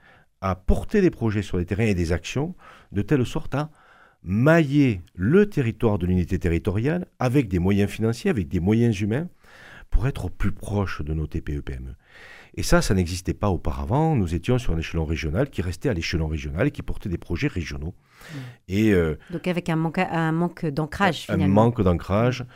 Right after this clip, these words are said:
Speaker 1: un manque de, de, surtout de, de conscience professionnelle laissée aux présidents territoriaux, sans pour autant les embêter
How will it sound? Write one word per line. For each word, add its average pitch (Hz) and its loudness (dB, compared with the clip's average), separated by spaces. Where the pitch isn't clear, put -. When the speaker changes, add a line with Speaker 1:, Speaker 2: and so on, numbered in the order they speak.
Speaker 1:
un 92 -4
manque 107 0
de, 85 0
de, 78 -4
surtout 110 -6
de, 80 0
de 104 -6
conscience 123 0
professionnelle 117 0
laissée 113 0
aux 120 -2
présidents 101 2
territoriaux, 87 -2
sans 135 -4
pour 117 2
autant 107 -2
les 90 0
embêter 120 0